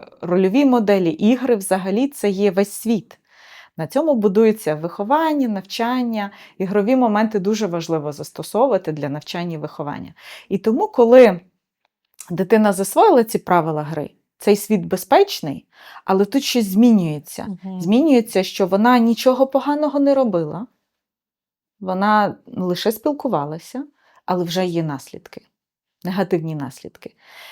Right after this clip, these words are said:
Speaker 1: І вона починає міркувати, чому так. Якщо я роблю хороші речі і маю хороші наслідки,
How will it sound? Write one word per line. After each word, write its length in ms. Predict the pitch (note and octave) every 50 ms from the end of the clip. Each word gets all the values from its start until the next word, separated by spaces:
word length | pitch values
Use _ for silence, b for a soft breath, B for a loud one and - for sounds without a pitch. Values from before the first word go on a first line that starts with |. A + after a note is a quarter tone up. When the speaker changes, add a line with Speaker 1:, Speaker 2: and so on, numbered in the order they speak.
| B B B
Speaker 1:
І 120 | - F#3+
вона 220 | E3+ G#3 C4 G4 G#4+
починає 720 | - E4+ E4 - - A3 G#3+ G#3+ A#3 C4 D4 D4 C#4+ C4+
міркувати, 920 | A#3 A3+ G#3+ G#3+ G#3+ - - E3+ E3+ G#3 D4+ F4+ - - E4+ D#4 D4 B3+ B3 -
чому 400 | - - - A#3+ A3+ A3+ A3 F#3
так. 460 | - - - - - - - - - _ _ _ _ _ _ _ _ b b b b b b b
Якщо 360 | E3+ E3 - - - - F4
я 220 | E4 C#4 B3 B3+
роблю 300 | C4+ B3+ A3+ G#3+ G3 G3
хороші 500 | G3 - F3+ D#3+ D#3 D#3+ D#3+ - - E3+
речі 560 | D#3 D3 C#3+ D#3 - - - C#4 D#4+ F#4+ F#4 _
і 120 | - G3 G3
маю 260 | F#3+ F3+ E3+ D#3+ D#3+ -
хороші 380 | - D3+ D3 C#3+ C#3+ - - -
наслідки, 640 | B2 B2+ C#3+ - - - - - - - D#4+ E4